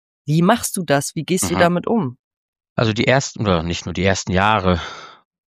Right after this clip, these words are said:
Speaker 2: viele Jahre gab es nur Arbeit und es gab nur meine Kinder. Das bedeutet, es gab Edi, gab es nicht.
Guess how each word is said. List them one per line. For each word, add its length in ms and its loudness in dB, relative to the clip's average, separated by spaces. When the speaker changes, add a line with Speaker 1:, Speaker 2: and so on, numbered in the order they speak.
Speaker 2:
viele 300 -2
Jahre 720 2
gab 240 0
es 180 -4
nur 180 -4
Arbeit 640 2
und 380 -6
es 120 -8
gab 280 0
nur 280 2
meine 240 2
Kinder. 400 -4
Das 80 -14
bedeutet, 720 0
es 160 -2
gab 240 0
Edi, 240 0
gab 200 2
es 160 -4
nicht. 280 -8